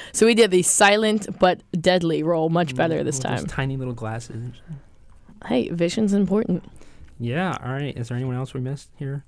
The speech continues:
Speaker 1: Um, I really liked the woman who is a prostitute. I don't know how to say that in the politically correct
Speaker 2: <laughs>
Speaker 1: term, but the redhead,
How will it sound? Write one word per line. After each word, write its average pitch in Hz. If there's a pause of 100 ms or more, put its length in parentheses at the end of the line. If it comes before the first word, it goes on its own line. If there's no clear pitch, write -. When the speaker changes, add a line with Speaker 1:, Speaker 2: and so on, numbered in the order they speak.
(380)
Speaker 1:
Um, 220
I 202
really 214
liked 220 (240)
the 185 (260)
woman 185
who 180
is 170
a 170
prostitute. 175
I 190
don't 170
know 175
how 165
to 160
say 165
that 170
in 170
the 165
politically 165
correct 165
Speaker 2:
<laughs> -
Speaker 1:
term, 196 (480)
but 190
the 180
redhead, 185